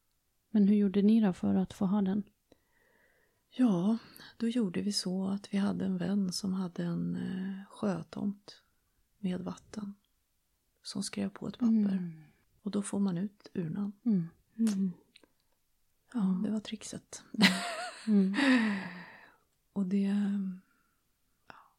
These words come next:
Speaker 2: Jag, jag tycker också att det är otroligt fascinerande, för de här urnorna är ju väldigt stora oftast. Även barnurnorna. Så vi hade en ljus, stor sån här furuurna, tror jag det var. Furu.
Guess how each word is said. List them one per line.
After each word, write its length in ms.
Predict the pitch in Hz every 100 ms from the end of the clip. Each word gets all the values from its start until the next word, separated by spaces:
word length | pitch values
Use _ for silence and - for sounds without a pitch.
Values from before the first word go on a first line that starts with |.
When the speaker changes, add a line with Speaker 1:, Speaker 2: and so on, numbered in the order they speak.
| _ _ _ _ _ - - - _ _
Speaker 2:
Jag, 480 | 190 202 196 190 190
jag 380 | 190 190 190 190
tycker 240 | 196 185
också 240 | 180 - 175
att 100 | -
det 100 | 175
är 40 |
otroligt 400 | 190 - 175 160
fascinerande, 680 | - 165 175 180 185 185 175
för 100 | -
de 140 | 165
här 140 | 165 -
urnorna 420 | 180 175 196 190
är 40 |
ju 80 | 170
väldigt 240 | 165 165
stora 580 | - - 170 165 190 180 - _ _ _ _ _ -
oftast. 540 | 160 - - - - -
Även 340 | 165 165 170
barnurnorna. 720 | 170 165 165 196 202 185 175
Så 280 | 175 - - -
vi 180 | 175
hade 220 | 175 170 180
en 140 | 87
ljus, 260 | - 92 185
stor 440 | - - 180 -
sån 200 | - 208
här 260 | 208 - 208 _ _ _ -
furuurna, 600 | - 180 175 202 196 196
tror 180 | 202 -
jag 80 | -
det 60 | 202
var. 120 | 214 -
Furu. 220 | _ 233